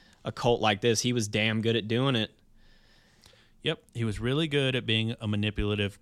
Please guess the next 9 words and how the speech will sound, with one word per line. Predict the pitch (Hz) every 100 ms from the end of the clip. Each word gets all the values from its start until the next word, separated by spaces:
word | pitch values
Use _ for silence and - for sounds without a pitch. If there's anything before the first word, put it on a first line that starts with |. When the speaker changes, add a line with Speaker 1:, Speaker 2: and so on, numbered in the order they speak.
| _
Speaker 2:
piece | - 101 101
of |
shit. | - - -
Speaker 1:
Mm-hmm. | 113 107 101 - - - - - _ _ _ - _
Speaker 2:
<coughs> | - - 240 - _ _ _ _ - - _ - - - - - - - -
Well, | 123 147 180 - _ _ _ _ - - -
I | 110 113
think, | - 135 156 160
uh, | 165 160 165